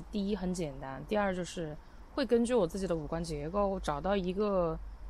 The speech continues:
比较万能的公式，然后能够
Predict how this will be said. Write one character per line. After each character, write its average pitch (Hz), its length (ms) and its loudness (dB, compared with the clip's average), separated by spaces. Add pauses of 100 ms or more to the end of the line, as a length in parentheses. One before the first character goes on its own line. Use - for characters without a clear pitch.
(200)
比 160 80 -2
较 185 100 4
万 247 260 4
能 151 200 -2
的 170 80 -2
公 180 240 -4
式， 185 360 -2
然 151 160 -2
后 170 400 -2 (340)
能 165 140 -6
够 185 220 0